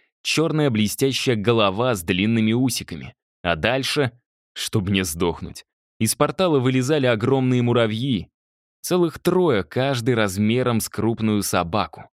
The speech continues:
Шесть тонких ног, большое брюшко сзади, крупная голова с усиками, фасеточными глазами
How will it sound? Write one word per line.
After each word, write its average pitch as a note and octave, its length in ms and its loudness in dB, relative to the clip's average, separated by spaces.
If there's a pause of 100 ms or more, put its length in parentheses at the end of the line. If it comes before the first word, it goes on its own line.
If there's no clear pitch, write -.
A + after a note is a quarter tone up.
(640)
Шесть - 460 -6
тонких E2+ 400 -6
ног, F2 320 -6 (280)
большое G2 480 0
брюшко A2+ 500 -2
сзади, G#2+ 560 -2 (240)
крупная D3+ 440 0
голова A#2+ 420 2
с - 140 -6
усиками, C3+ 560 -2 (160)
фасеточными A2 720 0
глазами G#2 680 0